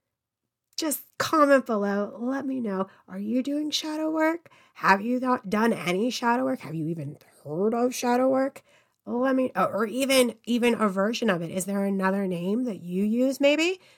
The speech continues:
Let me know in the comments. And as always, like and subscribe and, you know, so you don't miss another episode because, um, you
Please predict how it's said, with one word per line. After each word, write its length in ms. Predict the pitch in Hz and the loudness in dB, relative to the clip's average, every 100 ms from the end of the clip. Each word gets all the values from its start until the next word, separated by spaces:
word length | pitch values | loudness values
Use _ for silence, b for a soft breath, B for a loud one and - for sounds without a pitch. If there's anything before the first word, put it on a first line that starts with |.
| b | b
Let 160 | 285 311 | 2 4
me 100 | 320 | 4
know 160 | 311 311 | 6 4
in 60 | |
the 60 | 311 | 4
comments. 600 | - 302 226 - - - B B B | 2 2 2 -2 -6 -6 B B B
And 400 | 226 240 240 247 - _ _ - | 0 2 2 -4 -10 _ _ 0
as 240 | 240 294 | 2 2
always, 480 | 233 190 202 220 240 277 - | -2 -2 0 0 -4 -10 -12
like 340 | 240 277 277 | -8 -8 -10
and 140 | 277 | -12
subscribe 680 | - 214 - 185 180 190 196 - | -10 -6 -6 -4 -4 -6 -8 -4
and, 520 | 214 202 208 208 226 - _ _ | -2 0 0 -4 -8 -16 _ _
you 200 | - 202 | -10 -8
know, 260 | 180 196 | -6 -6
so 180 | 220 - | -6 -6
you 800 | 208 185 170 208 233 220 226 247 _ _ _ _ _ - | -6 -8 -4 0 0 0 -4 -8 _ _ _ _ _ -2
don't 200 | 214 220 | 2 2
miss 240 | 220 220 | 2 0
another 320 | 233 220 226 214 | -2 0 0 -2
episode 480 | 220 302 - 185 - | -4 -6 -8 -12 -12
because, 560 | 208 - 214 208 208 - - | -12 -8 -6 -6 -10 -12 -6
um, 480 | 190 196 208 208 - _ _ _ _ _ _ _ _ - | -4 -4 -4 -6 -10 _ _ _ _ _ _ _ _ -20
you 180 | - | -20